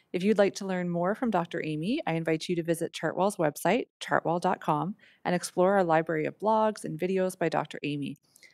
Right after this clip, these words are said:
She discusses everything from how to start the conversation with a loved one to how to get on the same page as your siblings or a spouse,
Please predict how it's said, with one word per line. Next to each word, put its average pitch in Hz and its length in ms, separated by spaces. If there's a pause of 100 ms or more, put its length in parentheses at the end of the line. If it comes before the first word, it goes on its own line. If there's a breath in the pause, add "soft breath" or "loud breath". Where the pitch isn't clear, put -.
(120)
She - 160
discusses 170 500
everything 175 380
from 147 140
how 151 160
to 147 80
start - 220
the - 60
conversation 143 640
with - 140
a - 60
loved 233 280
one 233 340
to 208 60
how 160 180
to 151 80
get 151 120
on 143 120
the 151 40
same 147 240
page 175 320
as 151 140
your - 100
siblings 196 560
or - 60
a - 100
spouse, 196 560